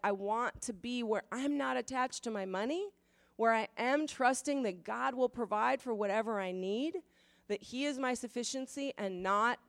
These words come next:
me taking care of myself. I don't want to live in fear when it comes to money. I don't.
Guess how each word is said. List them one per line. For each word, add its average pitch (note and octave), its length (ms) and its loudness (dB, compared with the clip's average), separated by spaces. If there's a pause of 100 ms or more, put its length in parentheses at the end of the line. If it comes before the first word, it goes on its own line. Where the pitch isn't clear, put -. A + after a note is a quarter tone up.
(460)
me A#3+ 160 -6
taking C#4 340 -4
care D#4+ 240 0
of F4 60 0
myself. A3+ 340 0 (480)
I F#4+ 300 6
don't D#4+ 280 -2
want D4 440 4
to C4+ 100 -6
live C#4 280 -2
in D4+ 120 -2
fear D4+ 360 0
when B3+ 140 0
it B3 100 -6
comes C4+ 300 -6
to C#4 80 -4
money. D#4 360 -2
I G3 100 0
don't. C#4 520 2